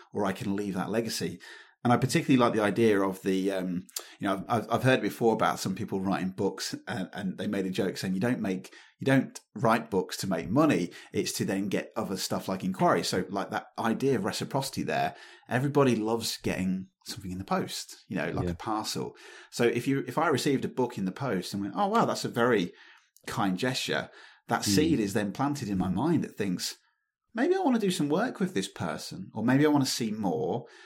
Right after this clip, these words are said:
Speaker 1: A-, and it
Speaker 2: Mm.
Speaker 1: happened to me last year. Somebody sent a book, um, to come on the podcast. Never heard of them before, but I went, "Okay, there's some really interesting stuff in this book that would be really good for the podcast." And then it kind
Speaker 2: Mm.
Speaker 1: of,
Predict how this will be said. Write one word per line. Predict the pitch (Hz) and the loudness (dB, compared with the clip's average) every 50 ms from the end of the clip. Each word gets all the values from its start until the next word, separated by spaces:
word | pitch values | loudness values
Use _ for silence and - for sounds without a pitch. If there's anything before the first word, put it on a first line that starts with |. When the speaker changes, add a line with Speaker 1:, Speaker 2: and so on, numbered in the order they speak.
| - - - - | -20 -10 -4 -2
Speaker 1:
A-, | 110 - - | 0 2 4
and | 131 147 | 4 4
it | - | 4
Speaker 2:
Mm. | - | 4
Speaker 1:
happened | 135 147 - - 143 135 127 | 2 2 2 2 2 0 0
to | - 139 | 0 0
me | 135 135 135 135 | 0 0 0 0
last | 135 131 131 - - | 0 -2 -2 -2 -2
year. | 151 175 170 - - | 0 0 0 0 0
Somebody | - - 117 117 110 107 107 107 | -2 -2 -2 0 0 0 -2 -2
sent | - 123 113 95 92 | -2 -4 -4 -4 -4
a | |
book, | 92 - 110 98 92 - - - - - - - - _ _ _ - | -2 0 0 0 0 -2 -8 -18 -20 -20 -20 -20 -20 _ _ _ -2
um, | 107 107 107 107 104 - | -2 0 0 0 -2 -4
to | - - - | -6 -6 -4
come | - 107 | -4 -2
on | 107 | -2
the | 104 | -2
podcast. | - - 190 202 - - 113 - - 127 | -2 -2 -2 -2 0 0 -2 0 0 2
Never | 120 131 135 135 | 2 2 2 2
heard | 120 113 131 131 | 2 2 2 0
of | 127 110 | 0 0
them | 107 101 | 0 -2
before, | 98 - - 107 92 92 123 165 185 - - - - - _ _ _ - | -2 -2 0 2 4 4 4 2 0 -4 -10 -20 -20 -20 _ _ _ -6
but | - - | -4 -2
I | |
went, | 123 123 120 117 - - _ - | 0 0 0 -2 -4 -8 _ -8
"Okay, | 349 349 - 143 113 | -8 -6 -2 -2 -2
there's | 110 - - | 0 0 0
some | - 123 117 | 0 0 0
really | 117 107 104 | 2 0 0
interesting | 110 110 - - 127 - - - 110 | 0 -2 -4 -4 -6 -6 -6 -6 -6
stuff | - - - 147 - - | -6 -6 -8 -8 -6 -2
in | 185 | -2
this | 127 98 - | -2 -2 -2
book | - - 95 90 - - | -2 0 -2 0 -2 -2
that | 90 | -6
would | - 92 - | -6 -4 -4
be | - 101 | -4 -4
really | 95 92 92 87 82 90 | -4 -2 -4 -4 -4 -4
good | 87 87 85 | -2 -4 -4
for | - - | -4 -6
the | 92 - | -10 -6
podcast." | - 160 165 - - - 82 - - - - | -4 -4 -4 -4 -4 -8 -8 -6 -8 -10 -8
And | - 104 107 | -8 -6 -4
then | 107 104 101 | -4 -2 -4
it | 95 - 98 92 | -4 -6 -6 -4
kind | 95 98 98 | 0 2 2
Speaker 2:
Mm. | 95 90 | 2 2
Speaker 1:
of, | 87 | 0